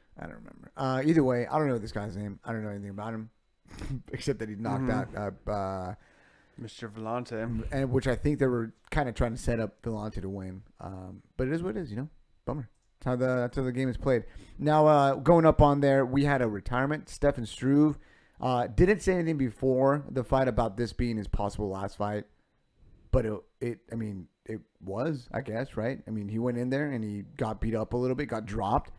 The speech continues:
Speaker 1: got wrestle fucked a little bit, ended up getting a sweep and then a submission in the second round. I mean, if this was the fight to go ahead and go out on, on, you know, have it be your last one, I think that's it. 'Cause before this, he was on a three-fight losing streak or four? It was, like, either three or four.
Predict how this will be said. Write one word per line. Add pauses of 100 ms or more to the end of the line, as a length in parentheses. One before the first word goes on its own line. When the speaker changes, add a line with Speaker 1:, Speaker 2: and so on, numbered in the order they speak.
(240)
Speaker 1:
got
wrestle
fucked
a
little
bit, (140)
ended
up
getting
a
sweep
and
then
a
submission
in
the
second
round. (1200)
I
mean, (320)
if
this
was
the
fight
to
go
ahead
and
go
out
on,
on, (120)
you
know, (140)
have
it
be
your
last
one,
I
think
that's
it.
'Cause
before
this,
he
was
on
a
three-fight
losing
streak
or
four? (1400)
It
was,
like,
either
three
or
four.